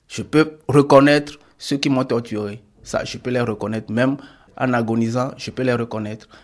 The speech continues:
Mais ceux avec qui j'ai partagé ma souffrance, je peux jamais les reconnaître. Donc, euh, j'ai fait quinze jours là-bas. Et puis après, il s'est fait qu'une personne m'a fait sortir une nuit. Et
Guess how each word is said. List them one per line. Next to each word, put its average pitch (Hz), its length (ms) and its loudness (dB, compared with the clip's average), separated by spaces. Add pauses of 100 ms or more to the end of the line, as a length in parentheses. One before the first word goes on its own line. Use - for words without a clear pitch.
(160)
Mais 127 200 -4
ceux 175 260 -4
avec 151 320 0
qui 123 240 -6
j'ai - 180 -10
partagé 120 500 -2
ma 123 140 -4
souffrance, 127 540 -8
je - 140 -14
peux - 300 -4
jamais 123 440 -4 (100)
les 110 140 -10
reconnaître. 101 520 -14 (600)
Donc, 139 240 0
euh, 110 120 -6 (280)
j'ai - 140 -8
fait 135 180 -4
quinze 143 180 -2
jours 135 280 -2
là-bas. 127 480 0 (540)
Et 110 100 -6
puis 117 180 0
après, 117 520 0 (460)
il 117 60 -14
s'est 110 140 -6
fait 110 180 -6
qu'une 107 240 -2
personne 107 340 -6
m'a 107 120 -6
fait 107 180 -8
sortir 101 420 -8
une 104 220 -2
nuit. 104 240 -4 (440)
Et 95 460 -4